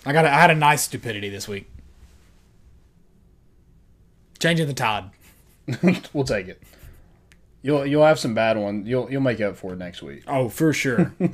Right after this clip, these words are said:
Speaker 2: <laughs>
Speaker 1: Nobody's, nobody's off limits next week.
Speaker 2: It's game day.
Speaker 1: It's game day.
Speaker 2: I wanna put that victory hat on so bad.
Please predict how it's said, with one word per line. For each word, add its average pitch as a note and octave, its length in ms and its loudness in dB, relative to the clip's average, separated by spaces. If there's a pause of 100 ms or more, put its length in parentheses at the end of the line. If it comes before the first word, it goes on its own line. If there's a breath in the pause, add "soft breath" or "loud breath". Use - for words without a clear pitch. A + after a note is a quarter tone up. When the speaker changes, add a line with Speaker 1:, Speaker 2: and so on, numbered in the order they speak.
(140)
Speaker 2:
<laughs> - 340 -8
Speaker 1:
Nobody's, E3+ 680 8
nobody's E3+ 440 8
off D3+ 200 4
limits B2+ 400 -6
next A#2 240 -8
week. G2+ 220 -16 (120)
Speaker 2:
It's B2+ 120 -4
game A3+ 220 12
day. E3+ 320 10 (1600)
Speaker 1:
It's - 120 -20
game - 140 -20 (120)
day. - 60 -20 (1040)
Speaker 2:
I A#2 60 -8
wanna B2 160 -2
put A#2+ 180 -4
that G#2+ 240 0
victory A2 320 -8
hat A2 300 -4
on G#2 200 -4
so A#2+ 300 -4
bad. A2+ 480 0